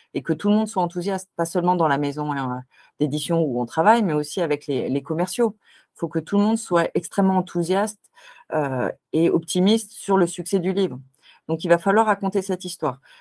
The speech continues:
Donc, si le marché me laisse entendre qu'il y a un super bon sujet et que c'est tendance et que le sujet va se, peut se vendre, en tout cas,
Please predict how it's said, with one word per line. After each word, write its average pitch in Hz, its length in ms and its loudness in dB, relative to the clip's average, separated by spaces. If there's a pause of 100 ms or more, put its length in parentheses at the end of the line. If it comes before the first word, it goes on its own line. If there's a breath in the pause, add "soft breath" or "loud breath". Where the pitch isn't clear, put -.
(100)
Donc, 170 160 0
si - 180 0
le 247 100 6
marché 226 440 4 (260)
me 175 400 0
laisse 202 260 -2
entendre 208 400 -2
qu'il - 220 -12
y 170 40 -2
a 160 40 -2
un 156 120 -6
super 185 420 -2
bon 180 160 -4
sujet 180 360 -2
et 190 60 0
que 185 60 -16
c'est 156 160 0
tendance 180 520 2
et 147 60 0
que - 120 -8
le 151 60 0
sujet 175 340 0
va 160 140 4
se, 156 80 -8 (460)
peut 208 120 2
se 214 160 2
vendre, 208 320 4
en 160 60 0
tout - 140 -16
cas, 240 180 0